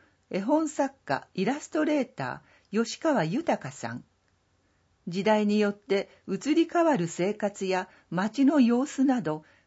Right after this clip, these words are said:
当時を知る方には懐かしさを、知らない方にはそうだったんだを感じてもらえたら幸いです。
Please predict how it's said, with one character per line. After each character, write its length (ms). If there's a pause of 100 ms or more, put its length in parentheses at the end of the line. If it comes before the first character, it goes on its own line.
(140)
当 220
時 180
を 140
知 200
る 180
方 340
に 140
は 140
懐 180 (120)
か 160
し 100
さ 220
を、 100 (280)
知 160
ら 160
な 140
い 80
方 280
に 160
は 160 (160)
そ 260
う 60
だ 100
っ 160
た 120
ん 120
だ 200 (440)
を 360
感 280
じ 140
て 140
も 160
ら 140
え 80
た 140
ら 140
幸 420
い 120
で 140
す。 160